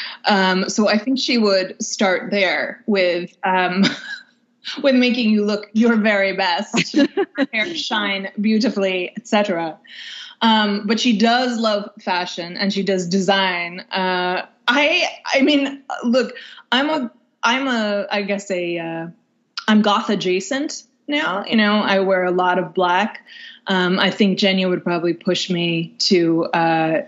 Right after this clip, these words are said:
to, to adopt some tweed, <laughs> perhaps a nice vest with a, with a sharp collared shirt. Um, perhaps some excellent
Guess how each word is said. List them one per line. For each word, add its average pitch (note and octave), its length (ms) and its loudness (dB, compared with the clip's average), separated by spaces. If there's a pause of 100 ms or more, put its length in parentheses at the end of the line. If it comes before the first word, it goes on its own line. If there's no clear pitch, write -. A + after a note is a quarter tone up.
to, F#3+ 640 4
to A#3 180 4
adopt G3+ 340 0
some F#3+ 240 -4
tweed, A#3 720 4 (400)
<laughs> - 360 -20
perhaps G3+ 500 0
a A3+ 40 2
nice - 440 0
vest A3 1040 -2
with G#3+ 260 0
a, F#3 160 0 (460)
with G3+ 140 -8
a G3+ 100 -2
sharp - 560 0
collared G#3 420 0
shirt. B3 680 -2 (600)
Um, F#3 640 0
perhaps G3 280 -2
some G3+ 160 -4
excellent G#3 480 -2